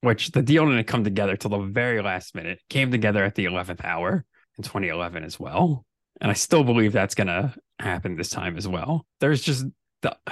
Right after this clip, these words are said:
the risk reward is just so asymmetric on it that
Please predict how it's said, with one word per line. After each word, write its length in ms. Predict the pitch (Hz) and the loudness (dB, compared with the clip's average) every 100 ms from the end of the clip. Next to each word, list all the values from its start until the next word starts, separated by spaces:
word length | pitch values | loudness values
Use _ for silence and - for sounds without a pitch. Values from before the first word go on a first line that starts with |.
| - - _ - | -14 -18 _ -2
the 80 | |
risk 340 | 131 175 - - | 2 2 2 2
reward 400 | 156 135 151 143 | 2 4 2 2
is 120 | 170 | 0
just 220 | - - | -2 -6
so 360 | - - 143 143 | -6 -4 0 0
asymmetric 720 | 131 185 135 113 151 123 - | 0 -2 -4 -4 -4 -4 -4
on 140 | 85 87 | -4 -4
it 200 | 90 - | -8 -6
that 320 | 101 95 98 | -2 -2 -4